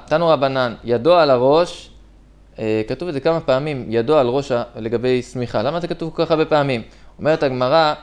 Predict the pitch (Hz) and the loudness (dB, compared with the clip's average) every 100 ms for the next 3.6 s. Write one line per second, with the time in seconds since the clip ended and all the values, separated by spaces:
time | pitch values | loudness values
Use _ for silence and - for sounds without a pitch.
0 | - - 117 147 160 143 - 123 120 120 | -14 -8 -2 0 0 -6 -6 -4 -4 -4
1 | 120 113 127 143 - 120 110 117 165 151 | -4 0 -2 -2 -8 -8 -2 2 2 0
2 | - 156 - 147 160 170 170 147 139 165 | -4 -6 -4 0 0 2 2 2 2 0
3 | 165 165 165 156 170 185 | 2 0 0 2 2 0